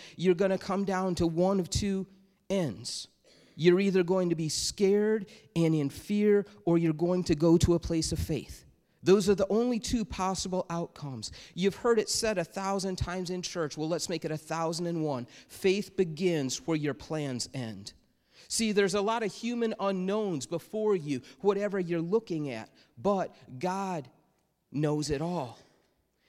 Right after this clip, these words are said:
See, it was one thing here in chapter two. In the previous chapter, they sent two spies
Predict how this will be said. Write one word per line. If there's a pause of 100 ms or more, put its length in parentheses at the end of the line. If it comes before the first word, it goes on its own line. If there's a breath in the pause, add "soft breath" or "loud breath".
(200 soft breath)
See,
it
was
one
thing
here
in
chapter
two.
In
the
previous
chapter,
they
sent
two
spies